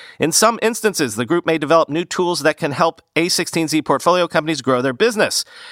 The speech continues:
The investment firm Paradigm has pursued a similar strategy. For instance, Paradigm recently worked with Rick and Morty co-creator Justin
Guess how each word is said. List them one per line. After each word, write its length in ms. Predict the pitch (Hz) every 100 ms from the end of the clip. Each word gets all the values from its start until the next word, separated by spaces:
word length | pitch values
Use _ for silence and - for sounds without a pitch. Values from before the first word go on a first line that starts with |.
| -
The 80 | 104
investment 400 | 98 127 - 131
firm 280 | - 135 127 -
Paradigm 580 | - 196 233 175 156 170
has 240 | 156 147
pursued 340 | 156 143 151 131
a 120 | 139
similar 280 | - 127 123
strategy. 480 | - 190 185 120
For 160 | 101 143 -
instance, 400 | 226 - 123 - - - -
Paradigm 480 | - 208 247 202 190
recently 380 | 170 - 165 165
worked 260 | 151 156
with 200 | 135 139
Rick 280 | 123 151 -
and 160 | 156 139
Morty 300 | 160 202 185
co-creator 560 | - 175 170 170 165
Justin 560 | 135 139 156 - 147